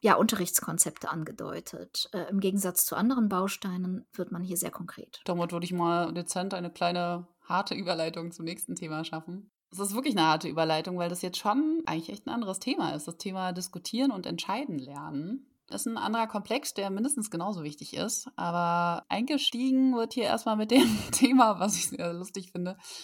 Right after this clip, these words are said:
Speaker 2: der Frage, „Warum denken wir eigentlich unterschiedlich? <laughs> Warum denken nicht alle so wie ich?“ Ähm, das frage
Speaker 1: Das
Speaker 2: ich mich auch
Speaker 1: ist aber
Speaker 2: jeden
Speaker 1: erstmal
Speaker 2: Tag.
Speaker 1: eine sehr, sehr wichtige Frage.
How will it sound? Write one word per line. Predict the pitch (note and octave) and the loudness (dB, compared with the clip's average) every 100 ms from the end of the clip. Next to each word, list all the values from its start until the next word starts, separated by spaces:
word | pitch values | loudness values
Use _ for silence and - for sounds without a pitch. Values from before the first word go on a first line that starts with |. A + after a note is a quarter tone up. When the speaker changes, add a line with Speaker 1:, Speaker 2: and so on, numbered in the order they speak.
| - | 0
Speaker 2:
der | F3+ | 2
Frage, | F3 F3 G3 | 8 6 8
„Warum | F#3+ F#3 | 6 6
denken | F#3+ A#3 G#3+ | 4 4 4
wir | D#3+ | 4
eigentlich | D#3+ E3 | 2 -2
unterschiedlich? | E3 D#3 D#3 D#3+ D3 C#3+ D#3+ - - | -2 -2 -4 -4 -4 -6 -8 -8 -2
<laughs> | A#3 A3 - | 0 0 6
Warum | A#3 A3+ A3 | 12 12 12
denken | A#3 C4+ | 8 8
nicht | A3+ A3+ - | 4 6 8
alle | A3+ A3+ | 8 8
so | A#3 | 4
wie | A3+ G3+ | 2 4
ich?“ | E3 - _ - - B3+ B3+ A3 F#3+ | 4 0 _ -16 -12 -12 -10 -10 -8
Ähm, | - F#3+ F#3 F#3 F3+ F3+ | -2 0 0 -2 -6 -8
das | G3 | 0
frage | - C4 | 6 8
Speaker 1:
Das | - | 6
Speaker 2:
ich | |
mich | G#3+ B3+ | 4 6
auch | |
Speaker 1:
ist | - E4+ | 10 10
aber | D#4 | 10
Speaker 2:
jeden | - | 10
Speaker 1:
erstmal | C#4 D#4 | 8 8
Speaker 2:
Tag. | D#4 | 8
Speaker 1:
eine | D4+ | 8
sehr, | C4 C#4 | 10 10
sehr | C#4 C#4+ C4+ - | 10 8 6 2
wichtige | A#3+ C#4 D#4+ - A4+ F#4 | 2 2 4 6 6 6
Frage. | - C4 A3+ G#3 G3+ F#3 G3+ | 2 4 6 6 2 -4 -6